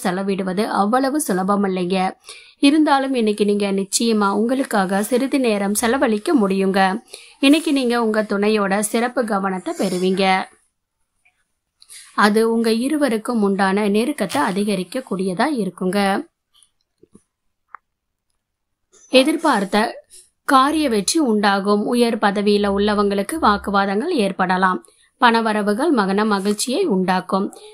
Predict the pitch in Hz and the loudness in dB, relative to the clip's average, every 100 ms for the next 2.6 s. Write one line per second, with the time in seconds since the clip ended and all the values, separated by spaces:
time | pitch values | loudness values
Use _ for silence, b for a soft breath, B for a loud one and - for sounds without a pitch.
0 | B 285 320 311 330 277 233 240 240 247 | B 2 4 2 0 -2 -2 -2 -2 0
1 | 214 214 220 214 220 214 247 262 277 254 | 0 0 0 0 0 -2 -4 -2 -4 -2
2 | 302 339 208 196 185 185 | -4 -2 -2 -2 -4 -4